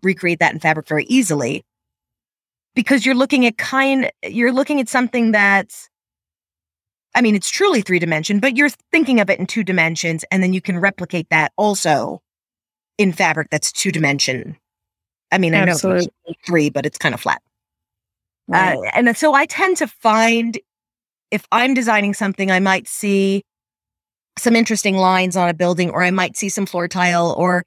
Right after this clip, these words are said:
Speaker 1: even I have my sketchbook I was looking through the other day, and I had some,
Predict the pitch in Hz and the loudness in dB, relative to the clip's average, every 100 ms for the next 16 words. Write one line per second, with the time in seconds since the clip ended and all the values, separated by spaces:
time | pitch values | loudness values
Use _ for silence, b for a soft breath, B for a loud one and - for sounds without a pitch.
0 | _ _ _ 254 277 262 247 240 - 247 | _ _ _ 0 2 4 4 2 2 2
1 | 240 277 240 - 196 226 - - - 240 | 2 0 -4 -8 -2 -2 0 -2 -2 -2
2 | 220 208 196 202 202 196 202 185 180 180 | 0 0 -2 -4 -4 -2 0 0 2 4
3 | 175 175 170 175 180 185 190 175 - 202 | 4 4 2 0 0 2 0 -2 -2 2
4 | 185 180 175 175 | 2 2 0 -2